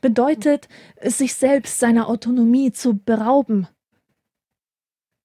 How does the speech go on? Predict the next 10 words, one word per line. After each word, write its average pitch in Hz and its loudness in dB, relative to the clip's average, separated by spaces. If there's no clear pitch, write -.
Das 240 -4
Leiden 262 0
an 233 2
der 226 2
Liebe 208 0
wird 208 -4
so 254 0
zu - -6
einer 233 2
Pathologie. 247 0